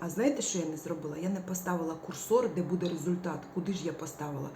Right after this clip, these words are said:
Я курсор ставлю, отут буде результат. Ось тут є. А от тепер вибираю якраз те, що тільки що робила. Е, посилання, давайте я видалю. І швиденько тепер посилання, виділяю табличку.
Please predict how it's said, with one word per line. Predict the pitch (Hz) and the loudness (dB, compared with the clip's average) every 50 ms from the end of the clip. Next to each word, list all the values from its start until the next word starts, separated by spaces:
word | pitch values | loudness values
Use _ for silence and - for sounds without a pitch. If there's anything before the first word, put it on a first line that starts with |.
| - - - - - - | -10 -12 -12 -12 -4 2
Я | 160 196 202 | 2 2 2
курсор | 202 - 185 180 - - - 226 269 277 | 2 0 -2 -2 -2 2 6 8 8 8
ставлю, | 277 - - - 190 175 147 147 143 147 - | 6 2 0 2 2 2 2 2 0 0 2
отут | 196 196 190 - - 220 226 180 151 | 2 2 2 2 0 0 0 0 0
буде | 160 170 143 - 151 | 0 0 2 2 2
результат. | 147 160 156 135 - 160 151 - - 156 147 - - - - - - - - - - | 2 0 0 0 -2 -4 -4 -2 -4 -6 -6 -6 -8 -14 -16 -18 -20 -20 -20 -10 -4
Ось | - 165 175 - | -2 -2 0 -2
тут | - - - 214 202 175 - - - - - - - - - - - - - - - | -4 -6 -2 -2 -2 -2 -2 -6 -12 -16 -18 -20 -20 -20 -20 -20 -20 -20 -18 -14 -8
є. | 139 143 185 175 175 - - - - - - - | -2 2 2 2 2 0 -4 -10 -14 -6 0 4
А | 190 185 | 6 8
от | 175 175 175 - | 8 6 4 2
тепер | 170 156 - 185 226 277 294 - - | 0 0 2 4 4 6 4 4 2
вибираю | - 143 175 175 147 165 175 170 - 151 147 147 143 139 - 233 277 320 - | 0 0 0 0 2 4 2 2 2 0 -2 -2 -2 0 2 2 2 2 2
якраз | - 180 - - - 170 175 - | 0 0 0 0 -2 -4 -4 -4
те, | - - 233 | -2 -2 -2
що | 226 - 208 | -2 -2 -2
тільки | 180 - 160 - - - | -4 -4 -6 -8 -6 -6
що | - - 185 185 | -4 -2 -2 -2
робила. | 190 185 165 151 165 165 156 147 147 147 - - - - - - - - - - | -2 -2 -2 -2 -2 -2 -2 -2 -4 -6 -10 -12 -16 -16 -16 -16 -16 -12 -6 -4
Е, | 175 170 170 165 165 - | 0 0 0 0 0 0
посилання, | 202 208 208 - 233 220 208 202 175 160 147 147 147 - - | -2 -2 0 0 0 2 2 2 2 2 0 -2 -4 -4 -6
давайте | 151 151 160 156 151 - 151 | -6 -4 -4 -4 -4 -4 -4
я | 151 151 | -4 -2
видалю. | 143 151 165 147 143 147 147 147 185 233 330 - - - - - - - - - - - - - - - - - - - - - - - - - - - - - | -2 -2 -2 -2 -2 -2 -2 0 0 -2 -2 -4 -8 -12 -16 -18 -18 -20 -20 -20 -20 -20 -20 -20 -20 -20 -20 -20 -20 -18 -18 -18 -18 -18 -20 -20 -20 -16 -8 -4
І | 208 254 | -2 0
швиденько | 277 - - 175 175 147 139 160 165 185 220 220 - 277 285 | 0 0 0 0 -2 0 0 0 0 0 0 2 4 4 4
тепер | 277 - 247 220 - 226 233 233 233 - | 4 4 0 0 2 2 0 0 0 -2
посилання, | - 190 190 - - 165 156 147 156 170 208 240 254 214 | -4 -4 -2 -2 -2 -2 0 0 0 0 0 0 0 0
виділяю | 180 139 160 143 165 180 180 | -2 -2 0 0 0 0 0
табличку. | - 180 151 147 151 151 147 - - - - 139 | -2 -4 -4 -4 -4 -4 -6 -6 -8 -8 -8 -8